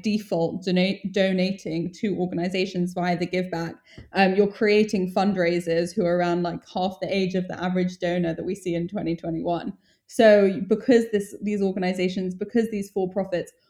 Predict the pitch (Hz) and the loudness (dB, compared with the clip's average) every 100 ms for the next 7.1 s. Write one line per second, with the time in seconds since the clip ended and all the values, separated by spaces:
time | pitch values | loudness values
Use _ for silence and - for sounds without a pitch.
0 | _ 196 208 202 196 202 196 185 190 - | _ 2 4 4 2 2 0 -2 -6 -6
1 | 214 202 180 190 180 196 185 208 185 175 | -6 -6 -8 -8 -6 -6 -4 -2 0 0
2 | 190 190 190 - 240 226 226 185 180 180 | -2 -2 -4 -4 0 0 0 -2 -2 -4
3 | - _ 208 196 202 214 185 175 175 180 | -10 _ -2 0 0 0 0 0 0 2
4 | 202 202 180 - 180 175 175 165 180 190 | 2 2 2 0 0 2 0 0 0 0
5 | 185 180 165 165 175 202 - 180 175 165 | -2 -2 -2 -2 -2 -4 -4 -4 -4 -4
6 | - 196 175 175 185 180 - 202 190 185 | -6 -4 -4 -4 -6 -6 -2 -2 -2 -6